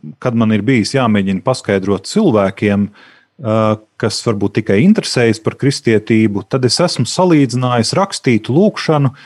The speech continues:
ar dzejoli. Nu, iedomājieties, ā, jūs gribat iepriecināt savu tuvu mīļu cilvēku ar kādiem skaistiem vārdiem,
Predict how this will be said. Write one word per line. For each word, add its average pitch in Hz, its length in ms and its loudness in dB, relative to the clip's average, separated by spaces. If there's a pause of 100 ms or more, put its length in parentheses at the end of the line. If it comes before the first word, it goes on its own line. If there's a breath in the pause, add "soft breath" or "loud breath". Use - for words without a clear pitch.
(160 loud breath)
ar 135 180 -2
dzejoli. 82 720 0 (840 loud breath)
Nu, 135 120 0
iedomājieties, 123 680 2 (140)
ā, 123 200 2 (120)
jūs 123 220 2
gribat 135 300 2
iepriecināt 107 720 0
savu 110 340 0 (300)
tuvu 131 240 4
mīļu 127 320 0
cilvēku 139 640 2
ar 104 80 -4
kādiem 113 340 0
skaistiem 120 600 -2
vārdiem, 127 520 2